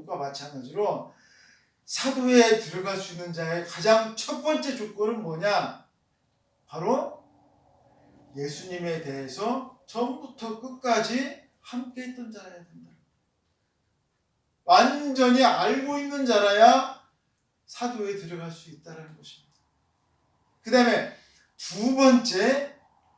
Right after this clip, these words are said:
조건이 뭐냐? 이게 제일 중요한 겁니다.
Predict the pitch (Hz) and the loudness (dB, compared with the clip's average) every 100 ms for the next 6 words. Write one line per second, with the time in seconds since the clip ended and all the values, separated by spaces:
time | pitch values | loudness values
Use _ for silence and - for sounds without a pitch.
0 | _ _ _ _ _ _ - 175 175 202 | _ _ _ _ _ _ -12 -10 -6 -6
1 | 208 156 156 165 - - _ _ 185 240 | -8 -10 -8 -8 -10 -16 _ _ 0 0
2 | 233 202 190 - 180 190 180 170 165 160 | 2 -2 -4 -8 -12 -12 -12 -14 -18 -20
3 | 147 | -20